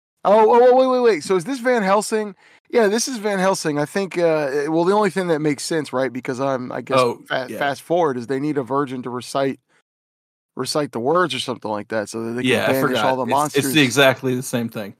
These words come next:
Speaker 1: Yeah, it's
Speaker 2: So it's
Speaker 1: gotta
Speaker 2: Van
Speaker 1: be.
Speaker 2: Helsing. He brings in, then he says, "Bring in the Virgin," and then, like, she comes out with a scroll.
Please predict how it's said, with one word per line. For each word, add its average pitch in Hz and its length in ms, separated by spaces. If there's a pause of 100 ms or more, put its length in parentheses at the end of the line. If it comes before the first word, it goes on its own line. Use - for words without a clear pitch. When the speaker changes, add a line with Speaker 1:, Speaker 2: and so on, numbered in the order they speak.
Speaker 1:
Yeah, - 80
it's 180 240
Speaker 2:
So 120 60
it's - 0
Speaker 1:
gotta 160 200
Speaker 2:
Van 135 60
Speaker 1:
be. 135 40
Speaker 2:
Helsing. 131 500 (420)
He 135 100
brings 143 240
in, 156 100 (200)
then 139 120
he 131 120
says, 120 280
"Bring 349 280
in 359 60 (280)
the 302 80
Virgin," 156 400
and 131 140
then, 143 100
like, 139 220
she 139 120
comes 147 200
out 135 80
with 127 100
a 120 60
scroll. 117 500